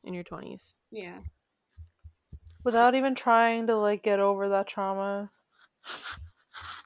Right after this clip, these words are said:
Speaker 2: Just repress
Speaker 1: Yeah.
Speaker 2: it.
Speaker 1: Mm-hmm.
Speaker 2: Mm-hmm.
Speaker 3: No, let's
Speaker 1: We're
Speaker 3: not encourage
Speaker 1: also, uh,
Speaker 3: that.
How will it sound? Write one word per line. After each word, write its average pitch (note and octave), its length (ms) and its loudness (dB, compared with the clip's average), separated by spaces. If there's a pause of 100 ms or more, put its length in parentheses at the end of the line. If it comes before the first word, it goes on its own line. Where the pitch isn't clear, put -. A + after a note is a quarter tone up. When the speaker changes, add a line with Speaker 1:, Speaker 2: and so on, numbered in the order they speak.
Speaker 2:
Just A3 160 -10
repress F#3 540 -2
Speaker 1:
Yeah. F#3+ 100 -8
Speaker 2:
it. - 120 -14 (1160)
Speaker 1:
Mm-hmm. G#3 380 -4 (300)
Speaker 2:
Mm-hmm. G#3+ 300 -14 (720)
Speaker 3:
No, A3+ 240 0
let's A#3 180 2
Speaker 1:
We're D4 180 6
Speaker 3:
not D#4+ 100 2
encourage G#3 320 2
Speaker 1:
also, G3+ 140 2
uh, G3+ 320 6
Speaker 3:
that. - 80 0